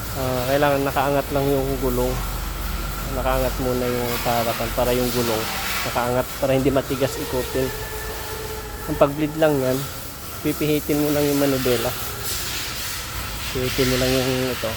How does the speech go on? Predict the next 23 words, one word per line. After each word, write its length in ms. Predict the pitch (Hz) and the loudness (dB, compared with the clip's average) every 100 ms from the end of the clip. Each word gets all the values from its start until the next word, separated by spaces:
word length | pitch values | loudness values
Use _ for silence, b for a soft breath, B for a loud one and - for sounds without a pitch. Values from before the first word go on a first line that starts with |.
| 123 | -2
manibela. 480 | 120 120 117 117 - - - - - - - | 0 0 0 0 -2 -8 -10 -8 -8 -6 -2
Kahit 180 | 120 | -2
siguro 240 | - 117 139 | -2 0 2
mga 240 | 143 113 | 2 2
sampung 380 | 110 120 110 120 117 | 2 0 2 0 2
beses. 300 | 113 - 120 - - - - - - - - - 143 | 0 -2 -4 -4 -6 -6 -6 -10 -10 -8 -8 -4 0
Dahan-dahan 480 | 139 143 139 139 139 | 2 4 4 4 4
lang 160 | 139 | 4
napihit. 460 | 131 - 120 127 123 - - - - - | 2 0 -2 -2 -6 -10 -12 -12 -10 -4
Bal-, 160 | 104 98 - - - - - - - - - - - | -4 -4 -8 -10 -10 -8 -8 -6 -6 -8 -8 -8 -8
oh, 140 | 120 113 - - | -8 -6 -6 -2
sasagad 420 | 127 123 123 123 120 | -2 0 4 4 4
mo, 160 | 120 110 | 2 0
tapos, 320 | 113 110 80 - - | -2 -4 -6 -6 -6
oh, 160 | - | -6
oh, 540 | 87 - 139 131 127 127 | -6 -4 -2 -2 2 2
oh, 60 | - - - | 0 -4 0
ikot 220 | 139 151 - 185 | 4 4 2 4
ulit. 180 | 170 170 - - - - - - - - - - - - - - - - - - | 6 6 2 -8 -10 -10 -10 -8 -6 -6 -6 -8 -8 -10 -10 -10 -8 -4 -4 0
Sasagad 400 | 131 117 127 156 | 0 2 2 2
mo 220 | 131 143 | 2 2
ulit. 300 | 139 131 123 - - - - - 131 123 120 117 - - - - - - - - | 2 4 2 0 -8 -10 -12 -10 -8 -6 -6 -6 -6 -6 -6 -6 -6 -4 -4 -2
Siguro 240 | - 123 | 0 2